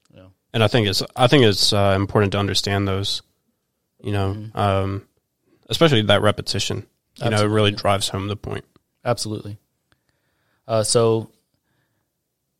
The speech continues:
Speaker 2: there's a little bit of critique here, not a big critique,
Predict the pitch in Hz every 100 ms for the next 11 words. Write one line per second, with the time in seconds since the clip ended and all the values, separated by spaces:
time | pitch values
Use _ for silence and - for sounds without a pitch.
0 | _ _ _ _ _ _ _ _ _ _
1 | _ _ - 127 120 131 156 160 151 131
2 | - 113 - 113 143 131 127 - 110 -
3 | 92 - -